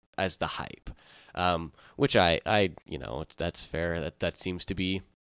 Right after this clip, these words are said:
pretty common. Um, the media will make the tours saying it's the greatest thing of all time, and then it'll, it'll only be, you know, pretty good, decent at best. Um,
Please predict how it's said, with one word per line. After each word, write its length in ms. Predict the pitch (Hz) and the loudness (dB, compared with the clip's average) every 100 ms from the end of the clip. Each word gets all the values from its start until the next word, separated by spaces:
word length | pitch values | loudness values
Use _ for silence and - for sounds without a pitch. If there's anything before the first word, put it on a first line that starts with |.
| _ _ _ _ _ - - | _ _ _ _ _ -20 -8
pretty 240 | - 107 101 | -2 0 0
common. 520 | 101 98 101 98 95 _ - - - | 2 2 4 2 0 _ -20 -20 -10
Um, 460 | 85 87 82 80 - _ _ _ _ _ _ _ - | -4 -2 -2 -6 -12 _ _ _ _ _ _ _ -6
the 80 | 98 | -4
media 420 | 98 92 95 92 | -4 -2 0 0
will 120 | 92 | 2
make 220 | 90 90 | 0 -2
the 80 | 92 | -6
tours 500 | - 95 92 90 90 | -2 2 2 2 0
saying 360 | - 92 90 90 | 0 2 0 -2
it's 180 | - | -4
the 160 | - 92 | -4 -2
greatest 400 | 95 92 90 - | 0 0 0 -4
thing 160 | 92 90 | -4 -2
of 80 | |
all 120 | 87 90 | -2 -2
time, 420 | 95 87 87 85 | -2 0 0 0
and 80 | 85 | -2
then 140 | 85 | -2
it'll, 280 | 82 76 78 | -2 -4 -4
it'll 340 | 90 87 82 90 | -2 -2 0 0
only 200 | 87 82 | -2 -4
be, 260 | 85 78 _ - | -4 -6 _ -10
you 120 | 85 | -10
know, 260 | - 50 - _ _ _ - _ _ _ _ _ _ _ _ | -8 -14 -16 _ _ _ -20 _ _ _ _ _ _ _ _
pretty 200 | 165 143 | 0 0
good, 320 | - 90 90 - - | 0 0 -2 -6 -8
decent 320 | 101 - 92 | -4 -2 -2
at 100 | 80 | -4
best. 420 | 76 78 - - _ - - - | -8 -8 -10 -12 _ -20 -20 -4
Um, 360 | 101 95 87 | 4 4 4